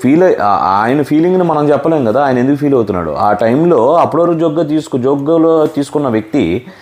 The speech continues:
అక్కడ జోకేస్తే ఎందుకు తీసుకోలేదు అనేది నాకు సరే కరెక్టే, ఆయనకు నచ్చలేదు, అనకుండా ఉండాల్సింది కదా. ఎమ్మాన్యుల్ కూడా నలుగురిలో ఉన్నప్పుడు అనే ఫీలింగ్ వచ్చింది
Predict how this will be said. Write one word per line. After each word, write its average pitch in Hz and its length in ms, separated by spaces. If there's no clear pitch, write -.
అక్కడ - 340
జోకేస్తే 190 540
ఎందుకు 185 160
తీసుకోలేదు 185 460
అనేది 180 500
నాకు 180 920
సరే 190 280
కరెక్టే, 156 280
ఆయనకు 160 240
నచ్చలేదు, 151 640
అనకుండా 151 400
ఉండాల్సింది 147 440
కదా. 143 120
ఎమ్మాన్యుల్ 139 380
కూడా 135 240
నలుగురిలో 147 360
ఉన్నప్పుడు 147 340
అనే 143 160
ఫీలింగ్ 202 320
వచ్చింది 139 320